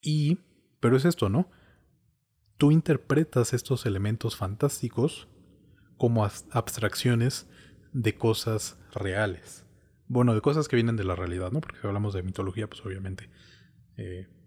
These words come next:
ahí puede confundirse esto que estoy diciendo. Y parte del juego es eso, es encontrar, trasladar o interpretar estos elementos. Mientras que en una cinta como Totoro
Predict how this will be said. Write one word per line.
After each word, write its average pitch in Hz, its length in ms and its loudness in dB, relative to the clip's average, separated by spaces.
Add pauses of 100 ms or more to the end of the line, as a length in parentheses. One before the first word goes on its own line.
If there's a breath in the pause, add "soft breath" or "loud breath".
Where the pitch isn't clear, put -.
(720)
ahí 98 240 -2
puede 95 220 -4
confundirse 98 640 -6 (120)
esto 110 200 -10
que - 80 -18
estoy 98 200 -10
diciendo. 95 360 -10 (1400)
Y 123 140 -8
parte 135 280 0
del 135 80 4
juego 147 240 2
es 165 80 0
eso, 156 260 0 (120)
es 123 160 -2
encontrar, 123 680 -2 (640)
trasladar 101 540 0
o 110 80 2
interpretar 104 680 -6 (600)
estos 113 340 -4
elementos. 92 540 -6 (400 soft breath)
Mientras 120 400 2
que 139 100 0
en 135 80 4
una 156 120 4
cinta 135 340 0
como 98 220 -4
Totoro 139 400 0